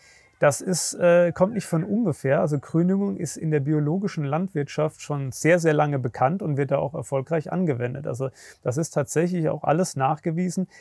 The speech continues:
dass das funktioniert und auch seinen Sinn hat und eben diese ganzen positiven Effekte, die ich euch eben genannt habe, auch wirklich vorhanden sind. Also kein Schmuh, kein Tralala,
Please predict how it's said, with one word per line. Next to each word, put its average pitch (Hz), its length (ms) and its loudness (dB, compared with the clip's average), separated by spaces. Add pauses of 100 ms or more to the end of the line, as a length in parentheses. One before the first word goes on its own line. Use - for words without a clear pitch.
(140)
dass - 220 -2
das 147 220 -2
funktioniert 139 800 -2 (240)
und 151 120 -4
auch - 200 -2
seinen 147 260 0
Sinn 156 300 2
hat - 240 -2 (400)
und 156 200 -2
eben 151 260 -2
diese 139 200 0
ganzen 139 320 0
positiven 147 680 -2
Effekte, 147 420 -2
die 147 80 -2
ich 143 120 -2
euch 131 180 -6
eben 127 220 -4
genannt 120 400 -4
habe, 165 160 2 (340)
auch 139 260 0
wirklich 147 520 0
vorhanden 151 520 0
sind. 113 340 -8
Also 135 260 2 (460)
kein 135 320 0
Schmuh, 214 480 0 (320)
kein 139 260 0
Tralala, 180 680 4